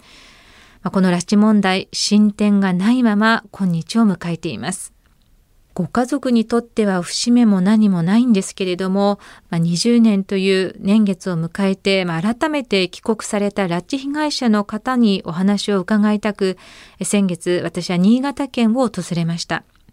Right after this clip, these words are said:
え、今回は曽我ひとみさんを取材した模様をですね、一部ご紹介したいと思います。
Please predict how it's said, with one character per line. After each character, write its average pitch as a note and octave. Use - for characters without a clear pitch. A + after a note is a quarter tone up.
え、 E3+
今 B3
回 G3
は F3
曽 -
我 C4
ひ C#4
と D4+
み D4+
さ C#4
ん B3+
を C#4
取 -
材 A#3
し -
た -
模 G#3+
様 G#3+
を A3+
で F#3+
す -
ね、 E3+
一 -
部 F3+
ご E3+
紹 G3
介 F3+
し -
た G3
い E3+
と B3
思 G#3
い E3+
ま D#3
す。 -